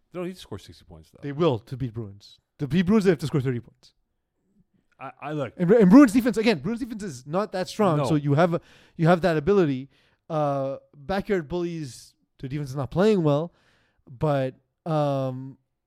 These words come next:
Speaker 2: they, they're still scoring a decent amount. Like,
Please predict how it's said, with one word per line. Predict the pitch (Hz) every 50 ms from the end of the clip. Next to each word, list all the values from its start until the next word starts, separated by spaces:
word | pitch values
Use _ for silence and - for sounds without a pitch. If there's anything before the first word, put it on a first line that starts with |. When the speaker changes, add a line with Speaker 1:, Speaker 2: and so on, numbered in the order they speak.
| _ _ _
Speaker 2:
they, | - 151 127 156 156 151 135 123 - _ _
they're | - 131
still | - - - 240
scoring | - - - - - - 151 190 226 233 208
a | 175
decent | 156 180 156 175 143 143
amount. | 196 185 131 107 - _ _ _
Like, | - 135 127 123